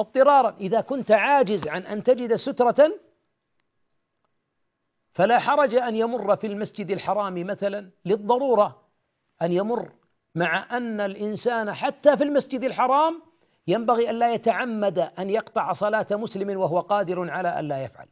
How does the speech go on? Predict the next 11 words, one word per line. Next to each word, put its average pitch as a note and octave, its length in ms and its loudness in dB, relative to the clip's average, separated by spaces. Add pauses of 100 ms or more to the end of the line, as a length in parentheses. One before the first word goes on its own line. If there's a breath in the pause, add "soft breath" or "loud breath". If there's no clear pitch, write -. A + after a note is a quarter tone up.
(960)
احتراما A#3 680 0 (680)
لاتصال G#3+ 600 -2
العبد G#3+ 360 -6
بربه F3+ 640 -6 (140)
ووقوفه G#3 680 -2
بين G3 240 -8
يدي F#3 360 -4
ربه F#3 460 -6
مناجيا. E3 580 -4 (2000)
ثم F3+ 240 2
قال B3 420 4